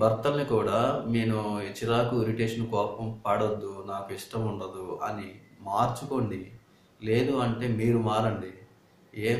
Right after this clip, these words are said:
ప్రేమలో అనుబంధాలు పెరగవా? హ్యాపీగా ఉన్నప్పుడు ఇలాంటివన్నీ కాసేపు ఓపెన్గా డిస్కస్ చేసుకొని ఒకరికొకరు సాక్రిఫైస్ చేసుకొని కొన్ని విషయాలైనా కలిసిపోవటానికి ట్రై చేస్తే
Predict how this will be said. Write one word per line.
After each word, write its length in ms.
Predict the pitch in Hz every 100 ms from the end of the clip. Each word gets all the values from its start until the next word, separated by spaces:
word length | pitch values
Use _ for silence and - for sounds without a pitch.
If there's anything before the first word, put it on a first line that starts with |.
| -
ప్రేమలో 340 | 107 107 117 113
అనుబంధాలు 480 | 107 107 107 107 110 107 101
పెరగవా? 420 | 104 110 101 - - - - _ _ _ _ - - -
హ్యాపీగా 400 | 104 113 139 135 127
ఉన్నప్పుడు 340 | 113 104 110 110
ఇలాంటివన్నీ 540 | 107 104 104 101 113 113
కాసేపు 380 | 95 - 117 110 107
ఓపెన్గా 360 | - 120 120 110
డిస్కస్ 460 | 98 - - 117 -
చేసుకొని 560 | 104 101 - 90 87 82 - - - -
ఒకరికొకరు 600 | 101 - 127 - 113 110 -
సాక్రిఫైస్ 760 | 104 107 107 - 120 117 113 117
చేసుకొని 440 | - 107 107 - 101 -
కొన్ని 200 | 110 131 127
విషయాలైనా 520 | 117 110 92 90 90 80 - _ _ _ _ _ _ _ _ - _ _ _ -
కలిసిపోవటానికి 840 | 101 117 127 117 113 110 107 104 -
ట్రై 140 | 98 95
చేస్తే 360 | 95 87 - 85